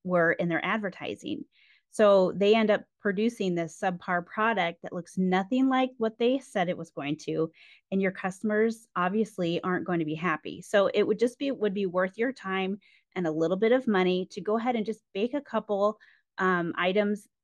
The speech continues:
that you plan to mass produce for this event or this upcoming holiday, so that when you get all those pre-orders, the customers know exactly what you are capable of making for them.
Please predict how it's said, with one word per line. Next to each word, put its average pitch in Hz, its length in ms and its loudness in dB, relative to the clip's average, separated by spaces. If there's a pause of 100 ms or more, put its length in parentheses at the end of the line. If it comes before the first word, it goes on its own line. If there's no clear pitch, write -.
that 185 140 -2
you 196 160 -2
plan 262 340 0
to 240 120 -4
mass 196 260 -2
produce 180 420 -6
for - 140 -4
this 160 220 -2
event 165 340 0
or 160 60 -2
this 156 160 -4
upcoming 160 360 -2
holiday, 170 560 2 (280)
so - 120 -4
that 208 140 4
when 202 140 2
you 190 40 -2
get 202 140 4
all 202 80 4
those 196 200 -2
pre-orders, 196 800 -2 (240)
the 190 60 -12
customers 190 600 -4
know 170 160 2
exactly 165 800 -2 (120)
what 185 200 -4
you 175 120 -2
are 160 120 0
capable 156 560 -6
of 156 180 -8
making 151 440 -4
for 151 160 -12
them. - 340 -8